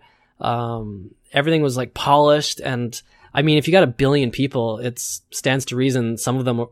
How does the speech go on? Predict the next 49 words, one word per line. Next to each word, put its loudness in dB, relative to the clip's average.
are 0
willing 0
to -6
clean -2
up -4
the -12
streets. -6
You -6
know, -6
uh, -8
there's -4
a -4
lot 4
of -4
people -2
that -4
are -8
really 2
desperate -2
for -6
work, -4
and -4
they'll -4
do -4
anything. -6
So, -6
so 2
everything's 4
really 2
clean. -2
Uh, -4
we 2
go 6
to 4
the -2
subway, 4
and 0
the 0
subway 6
is, -2
as 2
you 2
may 6
imagine, 2
in -6
a -8
giant -2
metropolis, -2
is, -6